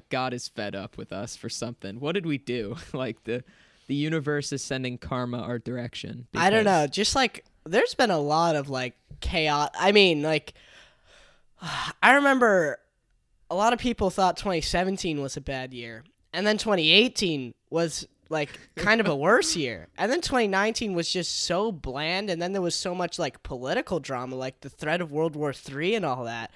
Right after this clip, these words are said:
Speaker 1: Right,
Speaker 2: And
Speaker 1: right.
Speaker 2: now <laughs>
Speaker 1: No, that was twenty twenty. That was January.
Speaker 2: Oh, really?
Speaker 1: Yeah, it's all this year. Like, the worst stuff.
Speaker 2: Oh, so what happened in twenty nineteen? Was twenty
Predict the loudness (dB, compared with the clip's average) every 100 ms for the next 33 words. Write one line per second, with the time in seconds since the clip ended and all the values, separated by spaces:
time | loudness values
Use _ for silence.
0 | -10 0 2 4 6 10 10 10 8 6
1 | 4 2 0 0 0 0 -2 0 0 0
2 | -2 -4 -4 -6 -2 -2 0 -4 -4 -2
3 | -2 -2 -4 -6 -6 -2 2 2 4 2
4 | 0 -16 _ -4 0 0 0 -2 0 2
5 | 2 0 -2 -2 -2 -2 -2 -4 -2 -4
6 | -2 0 4 8 8 10 8 8 8 6
7 | 6 4 -2 -6 -4 -2 0 -2 -4 -2
8 | -4 -4 -6 -4 -4 -6 -6 -10 -10 -10
9 | -6